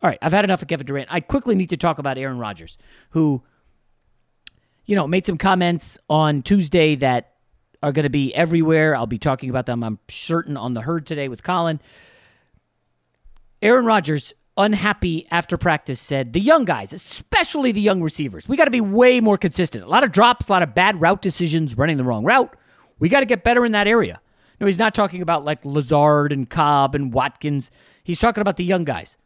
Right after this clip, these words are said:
Who are the young guys, you ask? Fourth round draft pick out of Nevada, Romeo Doubs. That, my friends, is who Aaron Rodgers is, is upset with. A fourth round pick out of Nevada.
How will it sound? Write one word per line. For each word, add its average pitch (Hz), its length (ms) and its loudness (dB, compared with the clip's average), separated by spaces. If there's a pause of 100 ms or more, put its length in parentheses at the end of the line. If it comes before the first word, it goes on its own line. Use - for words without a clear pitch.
(320)
Who 214 120 0
are 233 60 6
the 233 80 2
young 262 180 4
guys, 131 220 0
you 113 100 -2
ask? - 260 -10 (300)
Fourth 220 720 2 (320)
round 208 640 4 (200)
draft 170 440 0
pick 196 260 2
out 185 140 2
of 151 160 0
Nevada, 143 800 2 (560)
Romeo 208 880 4 (220)
Doubs. 135 560 -2 (2000)
That, 143 360 -2 (140)
my 156 140 -2
friends, 156 420 -6
is 123 120 -8
who 127 120 -2
Aaron 131 200 0
Rodgers 110 360 -4
is, 107 200 -12
is - 120 -16 (120)
upset 113 400 -8
with. 90 280 -16
A 135 60 -8
fourth - 400 0
round 175 220 0
pick 170 160 -2
out 143 80 0
of 120 80 -2
Nevada. 101 400 -8